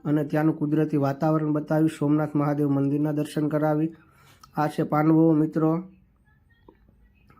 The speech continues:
આ આજુબાજુમાં જે મંદિરો છે નાના આવેલા બધા,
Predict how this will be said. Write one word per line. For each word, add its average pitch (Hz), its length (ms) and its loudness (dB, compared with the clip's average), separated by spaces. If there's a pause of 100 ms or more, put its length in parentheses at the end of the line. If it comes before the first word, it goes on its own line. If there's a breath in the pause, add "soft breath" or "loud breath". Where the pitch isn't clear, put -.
(1200 soft breath)
આ 147 360 4
આજુબાજુમાં 156 580 2
જે 156 220 4
મંદિરો 151 440 4
છે 160 100 -2
નાના 156 360 0
આવેલા 156 360 0
બધા, 151 280 0